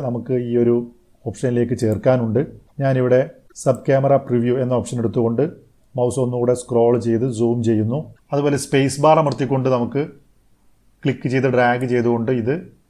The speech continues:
കൃത്യമായിട്ട് എങ്ങോട്ട് വേണമെങ്കിലും നീക്കാൻ കഴിയും. ഇനി നമുക്ക് ലൂണ എന്ന നായ്ക്കുട്ടിയാണ് ഇതിൽ ഉൾപ്പെടുത്തേണ്ടത്. അതിനുവേണ്ടി നിങ്ങളുടെ ഹോം ഫോൾഡറിൽ, ഡോക്യുമെന്റ്സ് ഫോൾഡർ, ആനിമേഷനിൽ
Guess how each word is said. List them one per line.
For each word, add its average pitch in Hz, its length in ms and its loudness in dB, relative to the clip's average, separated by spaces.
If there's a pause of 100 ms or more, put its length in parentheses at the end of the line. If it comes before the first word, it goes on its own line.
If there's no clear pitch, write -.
(200)
കൃത്യമായിട്ട് 123 680 -2
എങ്ങോട്ട് 120 300 -4
വേണമെങ്കിലും 117 360 -2
നീക്കാൻ 117 380 -2
കഴിയും. 92 240 -4 (220)
ഇനി 185 180 6
നമുക്ക് 160 260 4 (440)
ലൂണ 147 240 2 (160)
എന്ന 147 140 0 (220)
നായ്ക്കുട്ടിയാണ് 123 600 2
ഇതിൽ 110 140 2
ഉൾപ്പെടുത്തേണ്ടത്. 113 600 2 (720)
അതിനുവേണ്ടി 151 420 2 (200)
നിങ്ങളുടെ 143 320 2 (440)
ഹോം 135 280 2
ഫോൾഡറിൽ, 131 360 2 (440)
ഡോക്യുമെന്റ്സ് 131 460 0
ഫോൾഡർ, 131 260 2 (120)
ആനിമേഷനിൽ 127 540 -2